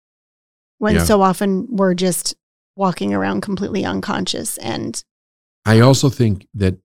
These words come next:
Speaker 2: that people need not only pay attention to the words that come out of your mouth, but ask yourself, what is it that you're really complaining? What are you looking for by complaining? Let me rephrase that. What are you looking for by complaining?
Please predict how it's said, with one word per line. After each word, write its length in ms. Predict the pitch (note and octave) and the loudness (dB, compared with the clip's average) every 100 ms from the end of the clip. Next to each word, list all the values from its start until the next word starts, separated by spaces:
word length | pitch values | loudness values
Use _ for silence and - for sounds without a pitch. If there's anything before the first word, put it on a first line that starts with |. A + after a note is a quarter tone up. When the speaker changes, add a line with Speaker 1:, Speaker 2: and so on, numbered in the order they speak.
| - | -8
Speaker 2:
that 260 | F#2 E2+ - | -6 -6 -2
people 280 | G2 F#2+ F2+ | -2 0 0
need 300 | F#2 F#2+ G#2 | 2 2 2
not 340 | G2 G#2+ B2 | 2 2 0
only 180 | A#2 G#2+ | 0 0
pay 160 | G2+ F#2+ | 2 0
attention 380 | F2+ F#2 E2+ F2+ | 0 -2 0 -2
to 80 | |
the 100 | E2+ | -4
words 320 | E2 F2 F2 D#2 | -6 -8 -8 -10
that 100 | - | -8
come 120 | F2+ | -8
out 80 | E2+ | -8
of 60 | |
your 80 | E2+ | -8
mouth, 220 | E2 D#2+ - | -10 -10 -6
but 100 | E2+ | -4
ask 280 | F2+ F#2 F#2+ | -2 -4 -6
yourself, 440 | F2+ D#2+ D#2 - _ _ _ _ | -6 -4 -6 -10 _ _ _ _
what 160 | F2+ G2+ | 0 2
is 180 | A2+ G#2 | 4 2
it 100 | F#2 | -2
that 200 | F2+ - | -4 -4
you're 80 | E2+ | -4
really 240 | F2 E2 | -4 -4
complaining? 540 | - D#2+ D#2 D#2 D2+ | -6 -8 -6 -4 -6
What 320 | - F#2+ F#2+ G#2 | -8 -4 0 4
are 40 | |
you 160 | B2 G2+ | 4 2
looking 380 | G2 - F2+ | 0 -2 -4
for 260 | E2 F2+ E2 | -4 -6 -6
by 180 | E2 D#2+ | -6 -8
complaining? 600 | - D#2 D2+ C#2+ A#1 - _ - | -8 -10 -8 -8 -10 -16 _ -12
Let 60 | |
me 80 | E2 | -10
rephrase 500 | D#2 D2+ - C#2 - | -8 -10 -10 -12 -12
that. 260 | - - - | -14 -14 -8
What 120 | E2 | -2
are 60 | G2+ | 0
you 180 | G#2+ | 0
looking 340 | F#2+ F2+ - E2 | -2 -4 -6 -8
for 240 | - E2 | -8 -10
by 180 | D2+ D#2 | -8 -10
complaining? 640 | D#2 E2 D#2 D#2+ B1+ B1 | -10 -10 -6 -6 -6 -14